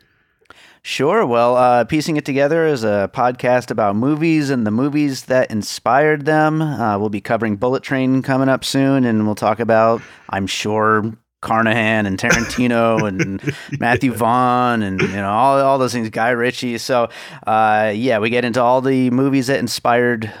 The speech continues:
Speaker 1: uh, current movies, and, uh, you can find it at piecingpod dot com or on all the socials at Piecing Pod.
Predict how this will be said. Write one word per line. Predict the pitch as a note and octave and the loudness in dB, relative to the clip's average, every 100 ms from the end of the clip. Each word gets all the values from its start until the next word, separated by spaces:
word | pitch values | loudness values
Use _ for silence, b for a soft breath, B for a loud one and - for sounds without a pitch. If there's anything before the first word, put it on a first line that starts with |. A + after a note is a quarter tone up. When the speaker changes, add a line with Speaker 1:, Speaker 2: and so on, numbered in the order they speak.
| A2 | -12
Speaker 1:
uh, | - G#2+ G#2+ A2 | -2 0 0 -2
current | - A#2+ A#2 | -2 -2 -2
movies, | B2 C3 C3+ C3+ C3 A#2 | -2 -2 0 -2 -4 -6
and, | G#2+ G#2+ A2 A2 G#2+ G#2+ | -4 -2 0 0 0 0
uh, | G#2+ | 0
you | A2+ | 0
can | A2 | -4
find | - A#2 A#2 | -2 0 0
it | A2+ A2+ A2+ | 2 2 2
at | G#2+ G2 - | 0 -2 -2
piecingpod | B2+ - B2 G#2 B2+ A2+ A2+ G#2 | -4 -4 -6 -4 -2 2 0 0
dot | A2 A2+ | 0 0
com | - A#2+ A#2 A#2 A2+ G2+ | -2 -2 0 2 2 0
or | F2+ | -2
on | F#2+ G2+ | -2 -2
all | G2+ | -2
the | G2+ | -6
socials | - G2+ - G#2 G2 | -6 -8 -6 -6 -4
at | G2 - | -4 -4
Piecing | G#2+ G#2 G#2+ | -10 -6 -6
Pod. | A2 G2+ G#2 | -2 2 2